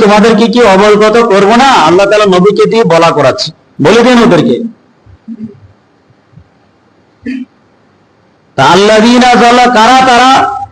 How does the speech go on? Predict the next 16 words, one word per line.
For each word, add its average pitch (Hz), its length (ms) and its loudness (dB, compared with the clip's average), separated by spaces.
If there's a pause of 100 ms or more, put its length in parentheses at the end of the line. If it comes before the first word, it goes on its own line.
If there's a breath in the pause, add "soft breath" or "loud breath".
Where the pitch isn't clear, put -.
যারা 196 240 0
ক্ষতিগ্রস্ত 262 640 0
কর্মের 226 460 0
দিক 175 200 0
দিয়ে, 202 420 0 (480)
তারা 254 200 0
কারা? 180 640 0 (2250)
আল্লাযীনা 190 540 2
যাল্লা 180 480 0
সা'য়ুহুম 185 520 0
ফিল 165 100 0
হায়াতিদ 165 500 0
দুনিয়া, 143 540 0 (1500)
এই 147 120 0
পার্থিব 147 540 0
জগতে, 110 420 -2